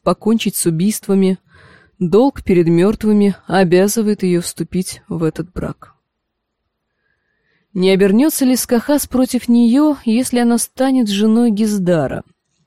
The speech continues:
Скахазу она доверяла больше, но сделать Лысого королём было бы катастрофой. Слишком он скор на гнев, слишком мало склонен прощать. Что толку брать в мужья человека,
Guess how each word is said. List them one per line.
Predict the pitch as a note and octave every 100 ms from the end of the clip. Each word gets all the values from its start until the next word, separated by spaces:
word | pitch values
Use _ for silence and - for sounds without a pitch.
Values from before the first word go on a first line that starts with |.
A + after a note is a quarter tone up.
| _
Скахазу | - - F3+ - A#3 A#3+ B3
она | A#3 A3+
доверяла | G#3+ A3 A3 A#3
больше, | G#3 F#3+ D3 - - _ _ _ _ _ _ _
но | - E3
сделать | E3 F3 G#3+ F#3
Лысого | E3+ G3 - F#3
королём | - F#3 F3+ F3+ B3 G#3
было | G3 G#3+
бы | G#3 G3+ -
катастрофой. | D#3+ G3 G#3 - D3 - - - - _ _ _ _ _ _ _ _ _
Слишком | - G#3+ C#4 - C#4 C4
он | B3+
скор | - - B3 B3+
на | B3
гнев, | G3+ F#3 F3 E3 - - - _ _
слишком | - - F3+ A#3 - A#3+
мало | A#3 G3+ G#3 G#3
склонен | - - F#3+ G3 F#3+
прощать. | - F#3+ - - D3 - - _ _ _ _ _ _ _ _ _ _ _ -
Что | -
толку | G3 C#4 C4+ A#3+
брать | G3 A#3+ -
в |
мужья | G#3+ G#3 G#3 A#3
человека, | - A3 A3 A3+ B3+ - C#3